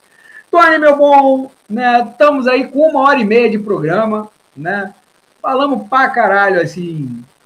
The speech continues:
né, é, de diversas coisas, mas sobretudo hoje de futebol, Copa do Mundo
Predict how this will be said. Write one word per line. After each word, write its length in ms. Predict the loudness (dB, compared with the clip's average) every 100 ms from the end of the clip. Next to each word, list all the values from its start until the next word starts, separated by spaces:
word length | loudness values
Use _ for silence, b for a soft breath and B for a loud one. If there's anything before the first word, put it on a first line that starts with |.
| -14
né, 440 | -10 -6 -6 -8 -8
é, 300 | -8 -6 -8
de 180 | -10 -12
diversas 680 | -8 0 2 2 -2 -10
coisas, 600 | -2 2 2 2 -2 -6 -14 _
mas 180 | -10 -8
sobretudo 520 | -4 -2 -2 -4 -2 0
hoje 160 | 0
de 140 | -4 -12
futebol, 680 | -12 -14 -6 2 4 2
Copa 320 | 0 -4 -4
do 140 | -6 -6
Mundo 500 | -4 -2 -2 -6